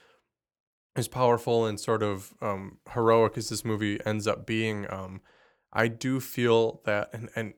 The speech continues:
I don't know what this says about me, I just feel like maybe elements of this,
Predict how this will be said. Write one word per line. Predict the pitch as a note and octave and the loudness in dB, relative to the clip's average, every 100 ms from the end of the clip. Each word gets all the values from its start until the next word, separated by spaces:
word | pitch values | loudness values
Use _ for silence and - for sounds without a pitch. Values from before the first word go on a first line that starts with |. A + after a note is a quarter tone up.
| _ | _
I | - | -6
don't | A#2 | -4
know | A2 | -2
what | G2+ G#2 | -2 -2
this | - | -8
says | A2 G2+ | -8 -8
about | G2 - | -8 -6
me, | G#2+ | -4
I | G#2 | -4
just | A#2+ - | -4 -6
feel | E3+ D3+ | -4 -2
like | B2 - | -2 -4
maybe | G#2+ G#2+ G#2+ A2 | -4 0 0 -2
elements | - G#2 G#2+ G#2 - | 0 0 0 -2 -4
of | - G2+ G#2 | -6 -6 -4
this, | G2 G2 - - | -4 -4 -6 -10